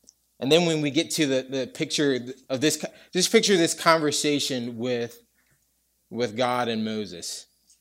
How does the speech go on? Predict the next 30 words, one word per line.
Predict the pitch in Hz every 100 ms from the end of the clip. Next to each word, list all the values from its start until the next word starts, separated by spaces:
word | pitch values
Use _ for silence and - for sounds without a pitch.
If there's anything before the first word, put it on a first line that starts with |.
| _
God | - 226
is | 113 98 - _
angry. | 110 117 117 113 113 - - 101 95 87 - _ _ _ _ _ _ _ -
Like, | 120 107 _ _ _
"I'm | 117 156 175
the | 120
living | 113 123 123 139 139 127
God. | 120 110 107 107
I'm | 117 107
the |
king. | 104 - 143 135 113 107 104
And | 110 110
you | 113 135 151 165 -
are, | 123 123 - _ _ -
these | 113 143 147
people | - 160 139
are | 123 107
stiff-necked | - - 151 151 135 113 -
people, | 123 110 98 95 - _ _
and | 110 117
they're | 120
turning | 117 - 139 139 131
to | - 120
worthless | 104 110 123 - 117 110 -
idols." | 110 107 98 95 - - _ _
This | 127 135
is | 151
a |
paraphrase, | 156 143 117 110 104 98 98
so. | - 107 98